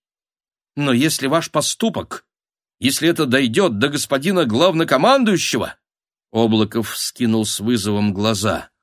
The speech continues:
"Дойдёт? Как же? Здесь только ты да я". Нестеров осёкся. Железом пахло всё:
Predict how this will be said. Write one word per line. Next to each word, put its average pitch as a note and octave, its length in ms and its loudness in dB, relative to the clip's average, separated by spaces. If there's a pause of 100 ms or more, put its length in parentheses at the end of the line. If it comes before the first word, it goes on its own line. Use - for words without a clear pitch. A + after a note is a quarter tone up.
(480)
"Дойдёт? F#2+ 1080 -4 (1040)
Как D3 360 -2
же? C#2+ 340 -14 (600)
Здесь E2+ 440 -4
только B2 380 -2
ты G#2 340 -6
да G2+ 180 -4
я". C#3+ 400 -2 (840)
Нестеров G#2 760 -6
осёкся. - 680 -10 (2250)
Железом G#2 1040 -2
пахло G#2+ 560 -4
всё: - 540 -8